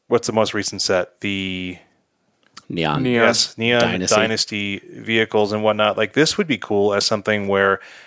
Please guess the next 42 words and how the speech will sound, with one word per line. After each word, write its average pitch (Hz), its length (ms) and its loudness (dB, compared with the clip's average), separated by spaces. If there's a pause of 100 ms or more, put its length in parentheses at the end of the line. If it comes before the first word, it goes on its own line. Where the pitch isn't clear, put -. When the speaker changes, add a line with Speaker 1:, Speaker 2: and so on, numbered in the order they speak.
(140)
Speaker 1:
yeah, 127 200 2
it 92 80 -4
sticks - 260 -6
around 107 220 2
for 113 120 -2
a 107 80 2
while, 101 360 2
it 98 200 -8
grows, 98 600 2
and 107 120 -4
all 110 100 6
of 104 60 -2
a - 20 -6
sudden 107 220 -2
you 104 140 -8
animate 107 460 0
it 104 200 0
with 101 300 -2
your, 101 680 2
the 104 300 -4
ani-, 113 180 2 (120)
the 104 140 -2
animation 110 500 0
land. 85 200 -10
Speaker 3:
Mech 120 180 -2
hang-, 131 200 -2 (440)
the 123 60 -4
mech 117 180 0
hanger. 127 280 -2 (240)
So, 170 340 2 (340)
I, 147 160 2
I 151 60 2
mean, 151 200 2
I 151 80 -4
think 277 160 -2
this 254 100 -2
is 151 80 -2
better 170 220 2
than 110 200 -8 (240)
Scooze, 117 480 -6
potentially, 107 580 -10
because 113 800 -4